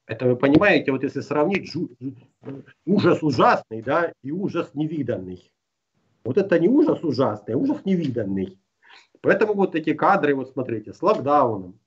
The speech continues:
Заплатить наперёд деньги-то ещё до того, как на ме-, за месяц, за месяц до того. А где показатели? Вы понимаете, это всё равно, что с-, агент страховой, э, выплатил компенсацию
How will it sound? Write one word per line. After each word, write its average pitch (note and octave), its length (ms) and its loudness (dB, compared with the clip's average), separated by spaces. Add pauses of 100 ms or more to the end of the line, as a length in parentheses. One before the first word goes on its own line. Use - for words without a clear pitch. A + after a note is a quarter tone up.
(100)
Заплатить G#3+ 680 -2
наперёд D#3 540 0
деньги-то D3+ 540 0
ещё B2+ 260 0
до D3+ 120 2
того, D3+ 300 2
как - 260 -2 (300)
на D#3 140 4
ме-, C#3 320 2
за D3+ 120 2
месяц, F#3+ 400 -2 (800)
за C3+ 200 0
месяц F#3 360 2
до C#3 140 -2
того. E3 400 -2 (160)
А A2+ 120 -8
где B2+ 160 -4
показатели? C#3 760 -2
Вы G2+ 120 -12
понимаете, D#3+ 500 2
это A2+ 120 -8
всё F3 140 -6
равно, G#3+ 140 0
что - 180 -4 (340)
с-, - 220 -20 (100)
агент F#3 420 0
страховой, C3 640 -2 (680)
э, C#3 400 2
выплатил E3 880 2
компенсацию D3+ 1160 -2